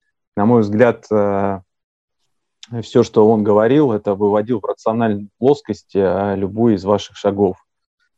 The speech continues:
а, вселяя в вас уверенность посредством того, что вы контролируете тот или иной процесс на том или ином этапе. И, соответственно, это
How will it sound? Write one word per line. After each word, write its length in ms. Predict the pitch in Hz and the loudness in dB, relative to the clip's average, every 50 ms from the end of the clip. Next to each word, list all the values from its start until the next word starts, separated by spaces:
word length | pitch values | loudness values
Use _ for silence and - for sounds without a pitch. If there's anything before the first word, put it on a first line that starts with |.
| _ _ _ - | _ _ _ -6
а, 240 | 104 101 98 92 | -4 -4 -4 -4
вселяя 520 | 85 - - 107 104 104 113 113 110 101 95 | -6 -8 -4 0 2 4 4 4 4 2 2
в 40 | 98 | 2
вас 240 | 104 101 101 - | 0 -2 -2 -4
уверенность 480 | 107 95 107 131 143 135 110 98 - - | -6 -2 0 2 2 2 0 -2 -4 -6
посредством 500 | - 95 - - 104 104 - - 101 87 | -8 -6 -6 -4 -4 -4 -4 -6 -8 -4
того, 220 | - 98 110 123 | 0 0 0 0
что 160 | 110 - - 98 | -2 -4 -4 -4
вы 100 | 107 - | -2 -2
контролируете 720 | 110 101 92 - 98 98 104 113 117 110 101 90 _ - _ - | -2 -4 -4 -4 -2 -2 0 0 0 -2 -4 -6 _ -18 _ -4
тот 200 | 110 107 107 107 | -4 -4 -2 -4
или 160 | 98 98 101 | -6 -4 -4
иной 300 | 101 98 98 98 98 - | -4 -4 -4 -6 -6 -4
процесс 580 | - 101 104 - - - 131 139 135 - - - | -4 -4 -4 -4 0 2 2 2 2 0 -12 -14
на 600 | - 95 92 92 95 98 98 107 - - 92 98 _ | -10 -8 -8 -6 -6 -8 -8 -8 -10 -12 -12 -14 _
том 260 | - 107 104 107 101 98 | -2 0 0 2 0 0
или 80 | 98 | -2
ином 260 | 98 107 98 95 - _ _ - | -2 -2 -4 -4 -6 _ _ -4
этапе. 480 | 110 107 - 113 98 92 90 - 87 | -4 -2 0 0 0 0 0 -4 -10
И, 40 | 85 | -10
соответственно, 580 | - - 95 - - 117 117 - - - 98 92 | -6 -8 -8 -4 -2 -2 -2 -2 -4 -8 -6 -6
это 340 | 95 98 - 92 95 92 | -6 -4 -4 -6 -6 -6